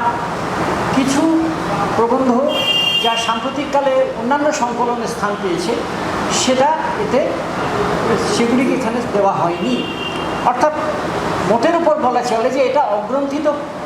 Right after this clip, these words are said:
প্রবন্ধের সংকলন। এবং এর মধ্যে যেটা ইন্টারেস্টিং একটা আছে, যেটা আজ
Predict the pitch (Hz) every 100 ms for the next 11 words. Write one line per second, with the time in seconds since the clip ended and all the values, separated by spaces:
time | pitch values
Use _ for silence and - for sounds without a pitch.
0 | - 214 226 240 269 277 - 160 160 151
1 | 190 226 233 240 254 269 269 269 247 262
2 | 285 - 302 294 269 - - - - -
3 | 269 262 - 233 233 208 220 185 - -